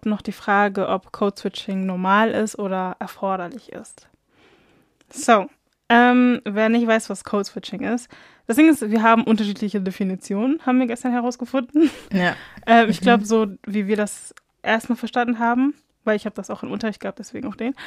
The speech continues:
Speaker 1: Aber auf jeden Fall, wie wir das
Speaker 2: Mhm.
Speaker 1: erstmal verstanden
Speaker 2: <laughs>
Speaker 1: haben, ist das zum Beispiel, kennt ihr das, wenn ihr mit euren,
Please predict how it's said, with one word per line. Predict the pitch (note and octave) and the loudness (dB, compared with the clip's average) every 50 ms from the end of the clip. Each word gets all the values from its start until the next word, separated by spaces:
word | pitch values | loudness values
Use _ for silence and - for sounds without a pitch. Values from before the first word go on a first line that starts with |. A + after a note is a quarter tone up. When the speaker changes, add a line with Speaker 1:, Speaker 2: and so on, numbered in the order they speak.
| - - - - - | -16 -16 -16 -4 2
Speaker 1:
Aber | G#3+ A3 | 4 4
auf | A3 A#3 | 6 8
jeden | C#4 B3+ | 6 8
Fall, | C4 B3 A3+ G3 | 8 8 8 8
wie | A3 | 6
wir | A3+ | 6
das | G#3+ G#3 | 4 4
Speaker 2:
Mhm. | - | 2
Speaker 1:
erstmal | A3+ A3 B3 A3+ | 2 2 4 6
verstanden | - - B3 G#3+ F#3+ B3+ A3+ | 6 6 6 6 4 4 2
Speaker 2:
<laughs> | |
Speaker 1:
haben, | G#3 G3+ G3+ G3+ | 2 2 2 0
ist | - G3+ - - - | -2 -4 -6 -6 -6
das | G#3 - - | -6 -6 -4
zum | - G#3+ G#3 | -2 0 2
Beispiel, | G#3 A3 A3+ - - - - G#3+ G#3 G3+ G3 - - | 2 2 0 -2 -4 -8 -6 -4 -2 -2 -2 -6 -4
kennt | - D4 E4+ F4+ - | -2 0 0 0 2
ihr | D#4 | 2
das, | C#4+ D4 C#4 - - - | 2 2 2 0 0 0
wenn | A3+ A3 A3 A3 G#3 - | 2 2 4 2 0 0
ihr | - G#3+ G#3+ G#3+ | -2 0 0 2
mit | G#3 G#3 G3+ - - | 2 2 0 0 0
euren, | G3 G3+ F#3+ A3+ F#3+ G3 G3 | 0 0 0 0 -2 -4 -4